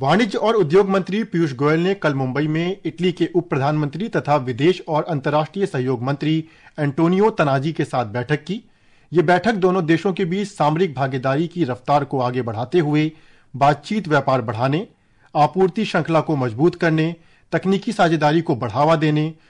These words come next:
स्वच्छ गतिशीलता, हरित ऊर्जा, उन्नत विनिर्माण और खाद्य प्रसंस्करण में सहयोग को गहरा करने पर केंद्रित। इंडिया एआई मिशन ने शिक्षा के क्षेत्र में आर्टिफिशियल इंटेलिजेंस के असल दुनिया पर पड़ने वाले असर पर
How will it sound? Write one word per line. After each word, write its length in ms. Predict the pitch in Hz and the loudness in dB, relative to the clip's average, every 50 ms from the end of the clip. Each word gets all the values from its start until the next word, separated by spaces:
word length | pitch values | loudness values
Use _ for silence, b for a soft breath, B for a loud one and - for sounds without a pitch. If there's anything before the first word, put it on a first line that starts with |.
| b b | b b
स्वच्छ 300 | - - 196 202 202 - 233 | -6 -2 -2 -2 -2 -2 -2
गतिशीलता, 1000 | 175 185 165 - 170 143 - - 185 180 170 - 180 170 175 180 - - _ _ | 0 0 0 0 -2 -4 -2 -2 -2 -2 2 2 2 2 2 0 -4 -12 _ _
हरित 300 | - 151 151 185 190 - 185 - - | -2 2 4 4 4 2 -2 -4 -2
ऊर्जा, 360 | 160 165 160 139 175 160 160 156 160 160 - _ - | 0 0 0 2 2 4 4 4 2 0 -6 _ -2
उन्नत 320 | 175 170 180 202 - - | 0 2 2 2 2 0
विनिर्माण 600 | 143 143 143 135 139 135 135 143 151 156 160 165 165 b b b b - | 0 0 0 2 0 2 4 4 4 4 4 2 -2 b b b b -4
और 160 | 156 139 139 - | -4 -4 -4 -2
खाद्य 400 | - 156 160 190 190 175 202 214 | 0 2 2 4 2 2 -2 -2
प्रसंस्करण 640 | - - 147 135 - 151 139 - - 156 156 170 180 | -2 -2 -4 -2 -2 -4 -6 -4 -2 -2 0 0 2
में 160 | 175 175 180 165 | 0 0 -2 -2
सहयोग 480 | - - 131 123 123 135 175 190 - | -4 -4 -6 -2 0 0 0 0 0
को 260 | _ 160 151 143 135 b b b b b - | _ -2 -2 -2 -4 b b b b b -4
गहरा 280 | 113 139 139 160 202 208 | 0 0 2 2 2 2
करने 300 | 202 156 135 127 131 127 | 0 0 -2 0 -2 0
पर 220 | - 180 202 - - | 0 -2 -2 0 0
केंद्रित। 420 | 202 190 165 147 143 135 - - - - - | 0 0 2 0 -2 -4 -4 -10 -20 -2 0
इंडिया 420 | 185 180 185 208 226 254 262 - - | 2 2 2 2 4 4 2 2 2
एआई 260 | 208 180 185 196 208 | 2 2 4 4 2
मिशन 320 | 202 180 160 - 202 202 196 | 2 0 0 0 -2 -2 0
ने 160 | 190 196 208 | 2 2 0
शिक्षा 340 | 202 - 175 - - - 185 | 0 -2 -8 -6 -2 -4 -4
के 120 | 175 - 185 | -2 -2 -6
क्षेत्र 380 | - - 156 156 160 - 175 | -4 -2 -2 -4 -2 -2 -4
में 120 | 170 170 196 | -2 -2 0
आर्टिफिशियल 600 | 190 131 127 127 143 127 - 151 - - 170 151 | -2 -2 -2 -4 -8 -6 -6 -6 -4 -2 -2 -2
इंटेलिजेंस 540 | 135 127 131 135 127 131 135 151 156 151 - | -2 -2 -2 -2 -4 -2 0 -2 -2 -2 -4
के 240 | - 170 160 160 156 160 B B B B B - | -4 -2 -2 -2 -2 -6 B B B B B -4
असल 260 | 175 - - 262 262 | -4 -2 0 -2 -2
दुनिया 300 | 196 170 185 175 180 185 | 2 2 2 2 2 2
पर 160 | 180 185 196 196 | 0 0 0 -2
पड़ने 380 | - - - 139 139 160 180 180 | -2 -2 -2 -2 0 0 -2 0
वाले 280 | 165 160 160 170 175 | 0 0 0 0 0
असर 260 | 151 135 - - 160 156 | -2 -2 -2 -4 -6 -2
पर 280 | - 160 156 160 160 | 0 -2 -2 -2 -4